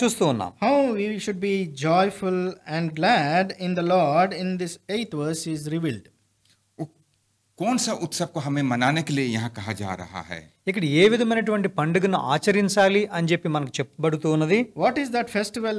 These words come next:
Speaker 2: we need to pa-, be, uh, partakers of that, uh, or we need to celebrate?
Speaker 3: यहाँ पे उस प्रभु यीशु मसीह के जन्म का उत्सव के बारे में नहीं कह रहा है, जो सारे संसार अब कुछ दिनों के बाद वो करने जा रही है।
Speaker 1: మరి ఇక్కడ ప్రభు అయిన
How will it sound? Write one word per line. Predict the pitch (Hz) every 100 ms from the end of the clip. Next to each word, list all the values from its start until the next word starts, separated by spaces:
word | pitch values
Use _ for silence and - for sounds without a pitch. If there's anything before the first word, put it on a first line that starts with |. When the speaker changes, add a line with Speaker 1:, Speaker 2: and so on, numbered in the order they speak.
| 190
Speaker 2:
we | 196
need | 196 -
to | 190 185 -
pa-, | 143 147 139 165
be, | 175 175 160
uh, | 147 143 143 131 160
partakers | 165 202 202 185 165
of | 156
that, | 151 143
uh, | 135 135 151
or | 160 170
we | 170 170 165 - _ 175
need | 196 208
to | 180
celebrate? | 180 214 202 156 - _ _ _ -
Speaker 3:
यहाँ | 101 117 113 107
पे | 92 101 - 101
उस | 101 - _
प्रभु | 95 98 110
यीशु | 117
मसीह | 110 - 123
के | 98 139
जन्म | 190 185
का | 160 127
उत्सव | - 131 -
के | 113
बारे | 98 95 92
में | 90
नहीं | 104 120
कह | 98
रहा | 92 92
है, | 92
जो | 95
सारे | 95 98 117
संसार | 117 131 117 95
अब | 95
कुछ | 117 110 110
दिनों | 110 110
के | 107
बाद | 135 165
वो | -
करने | 202 214 214
जा | 220 214
रही | 160 101
है। | 82 - _ -
Speaker 1:
మరి | 247 226
ఇక్కడ | 233 180 180 190
ప్రభు | 165 175
అయిన | 190